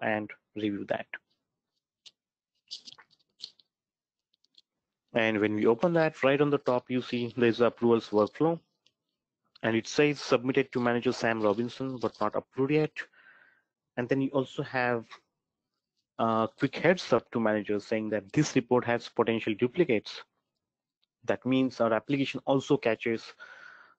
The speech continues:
uh, multiple receipts. If you have submitted multiple receipts, then the application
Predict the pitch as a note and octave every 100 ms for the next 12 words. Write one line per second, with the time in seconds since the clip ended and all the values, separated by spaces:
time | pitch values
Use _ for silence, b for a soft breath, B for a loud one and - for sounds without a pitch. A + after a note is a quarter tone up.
0 | - A2+ G#2 G2+ G2 _ _ _ - _
1 | _ _ _ - _ _ _ B2+ C3 B2+
2 | C3+ A#2 A2+ - A2+ - A#2 - A2+ A2+
3 | - - A2+ A#2+ B2 A#2+ A2+ A2+ A#2+ A#2
4 | G#2+ - B2+ - - - B B - -
5 | G#2+ G#2+ G#2+ - A2+ - C3 B2 - A#2+
6 | A#2+